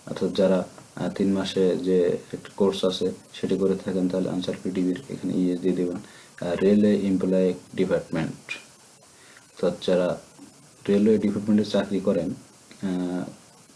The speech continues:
ডিপার্টমেন্টাল ক্যান্ডিডেট, আহ, তাদের ক্ষেত্রে এখানে ইয়েস দিয়ে দিবেন। তারপরে এখানে care of পিতার নাম দিয়ে দিবেন, তারপরে গ্রাম, তারপর ডিস্ট্রিক্ট, তারপর উপজেলা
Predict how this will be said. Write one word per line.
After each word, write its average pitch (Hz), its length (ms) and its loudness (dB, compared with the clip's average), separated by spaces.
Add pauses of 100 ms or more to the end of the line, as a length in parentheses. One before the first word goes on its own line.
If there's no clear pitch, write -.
(520)
ডিপার্টমেন্টাল 107 500 2
ক্যান্ডিডেট, 95 460 2
আহ, - 920 -10
তাদের 98 220 4
ক্ষেত্রে 101 340 -2
এখানে 92 240 0 (200)
ইয়েস 87 200 0
দিয়ে 80 140 -2
দিবেন। 87 220 -4 (800)
তারপরে 107 440 2
এখানে 92 260 0 (120)
care 101 200 4
of 110 120 4 (440)
পিতার 104 260 2
নাম 95 280 4
দিয়ে 92 180 4
দিবেন, 92 320 2 (320)
তারপরে 95 460 0
গ্রাম, 92 360 2 (1120)
তারপর 101 240 -2
ডিস্ট্রিক্ট, 95 560 0
তারপর 90 340 0 (100)
উপজেলা 95 460 0